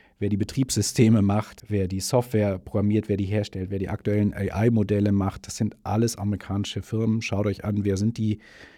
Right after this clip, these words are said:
wertvollsten Unternehmen der Welt im Moment? Das sind Technologiekonzerne aus den U S A. Und das ist auch nicht nötig, sich da komplett abzukoppeln. Man sollte sich allerdings,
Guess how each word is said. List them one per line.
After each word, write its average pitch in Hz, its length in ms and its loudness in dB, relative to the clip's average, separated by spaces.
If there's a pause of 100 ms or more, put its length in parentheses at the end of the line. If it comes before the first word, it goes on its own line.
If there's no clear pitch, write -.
(160)
wertvollsten 101 760 0
Unternehmen 104 600 4 (100)
der 95 140 -4
Welt 107 260 0
im - 80 -4
Moment? 117 460 0
Das 92 160 -8
sind 113 180 -2
Technologiekonzerne 107 1120 -2 (480)
aus 131 180 4
den 113 160 2
U 110 100 2
S 104 160 0
A. 107 320 -2 (1000)
Und 101 440 0 (540)
das - 200 -2
ist - 200 -2
auch - 140 0
nicht 104 160 2
nötig, 104 400 0
sich 98 140 -6
da 95 100 -6
komplett 92 400 -6
abzukoppeln. - 680 -16
Man 95 140 -2
sollte 175 220 4
sich 160 220 0
allerdings, 120 520 2